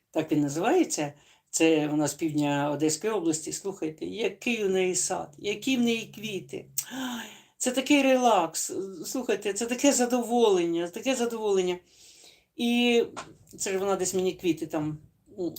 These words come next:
надіслала квіти, то я отримаю і тоді буду садити, то, може, ро-, покажу розпаковочку вам. От,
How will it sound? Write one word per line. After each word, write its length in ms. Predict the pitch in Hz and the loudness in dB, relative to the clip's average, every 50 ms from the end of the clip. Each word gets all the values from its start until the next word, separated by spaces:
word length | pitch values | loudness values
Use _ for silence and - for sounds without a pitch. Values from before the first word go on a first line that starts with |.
| - - | -10 -4
надіслала 600 | 170 156 156 160 160 - 175 170 156 160 160 156 | -2 -2 -2 -2 -4 -4 -2 -2 -2 -2 -2 -4
квіти, 300 | - 220 233 - - 156 | -6 -10 -10 -8 -8 -8
то 240 | - 156 151 151 | -6 -4 -2 -2
я 180 | 151 147 151 147 | 0 0 0 -2
отримаю 540 | 147 151 190 202 214 208 180 151 147 151 156 | -2 -2 -6 -6 -6 -4 -4 -2 -2 -2 -4
і 80 | - 151 | -4 -6
тоді 240 | - - 143 156 160 | -8 -8 -12 -12 -12
буду 160 | 156 151 160 | -12 -10 -8
садити, 440 | - - 151 151 202 196 202 - 151 | -8 -6 -6 -6 -6 -8 -8 -10 -10
то, 120 | - 147 | -8 -6
може, 240 | 139 143 147 151 147 | -6 -4 -4 -4 -6
ро-, 180 | 156 151 - - - | -6 -6 -10 -14 -18
покажу 400 | - - - 147 139 - - 151 | -18 -10 -10 -10 -8 -8 -12 -12
розпаковочку 760 | 156 156 - - - - - 277 254 196 190 - - - 180 | -12 -12 -10 -12 -8 -4 -4 -2 -2 -4 -6 -8 -12 -12 -16
вам. 180 | 180 180 180 _ _ _ _ _ _ - - - _ _ _ _ _ _ _ _ _ _ _ _ _ - | -16 -16 -18 _ _ _ _ _ _ -20 -20 -20 _ _ _ _ _ _ _ _ _ _ _ _ _ -6
От, 400 | 165 196 196 196 190 190 - - | -4 -2 -2 -2 -2 -4 -6 -10